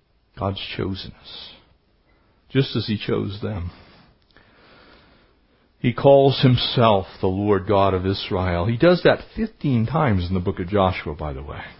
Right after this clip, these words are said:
He says, "Look, I am Yahweh Adonai. I am the Creator God,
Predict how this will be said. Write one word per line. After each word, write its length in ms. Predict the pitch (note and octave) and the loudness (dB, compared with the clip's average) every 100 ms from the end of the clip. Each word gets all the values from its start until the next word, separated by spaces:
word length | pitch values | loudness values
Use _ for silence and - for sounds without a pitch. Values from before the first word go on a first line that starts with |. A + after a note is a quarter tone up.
| _ _ - | _ _ -10
He 80 | G#2 | -8
says, 220 | - F#2+ | -8 -2
"Look, 220 | B2 F2 - - - _ | 0 0 -2 -20 -20 _
I 220 | C3 C#3 D3+ | 2 4 4
am 380 | C3 B2+ A#2+ - _ _ _ | 4 4 2 -2 _ _ _
Yahweh 640 | G2+ G2 G#2 A2+ A2+ A2+ A2 | -10 0 4 6 6 4 4
Adonai. 540 | A2 A2+ A2+ F2+ B1+ - _ _ _ _ _ - _ _ _ _ _ _ _ | 2 2 2 0 -4 -14 _ _ _ _ _ -20 _ _ _ _ _ _ _
I 140 | F#2+ G2 | 0 0
am 80 | |
the 80 | D#2+ | 0
Creator 500 | - G2+ G2+ B2+ C#3 | -4 -4 2 4 2
God, 400 | C3+ C2+ C#3+ D#3 | 2 2 2 -2